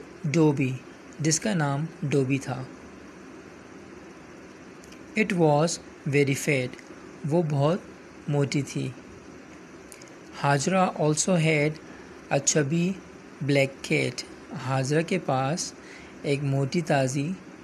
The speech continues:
काली बिल्ली थी named Fairy,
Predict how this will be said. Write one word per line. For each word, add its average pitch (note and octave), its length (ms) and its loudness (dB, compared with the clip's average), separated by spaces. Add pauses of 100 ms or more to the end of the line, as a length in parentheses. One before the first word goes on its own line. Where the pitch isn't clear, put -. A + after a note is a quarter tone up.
(880)
काली D3 300 4
बिल्ली C3 340 0
थी C3+ 360 -6 (1160)
named D#3+ 480 4
Fairy, C#3 640 0